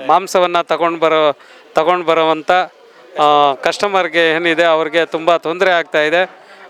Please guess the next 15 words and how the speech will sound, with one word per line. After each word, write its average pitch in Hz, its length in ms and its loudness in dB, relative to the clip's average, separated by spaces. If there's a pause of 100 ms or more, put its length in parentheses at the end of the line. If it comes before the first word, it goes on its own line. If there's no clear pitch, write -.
ಹಾಗಾಗಿ 180 540 2
ಇವ್ರಿಗೆ 190 500 2
ವ್ಯಾಪಾರದ 185 560 0
ಮೇಲೆ 190 320 -2
ಸಹ, 180 400 -2 (420)
ಆ, 160 500 4
ಕುಂಠಿತ 185 420 -2
ಆಗ್ತಾ 170 340 0
ಇದೆ. 170 220 2
ಇಲ್ಲಿ 170 180 -2
ವ್ಯಾಪಾರ 175 440 0
ಸಹ 165 280 0
ಕಡಿಮೆ 160 340 -2
ಆಗ್ತಾ 160 300 0
ಇದೆ. 165 300 0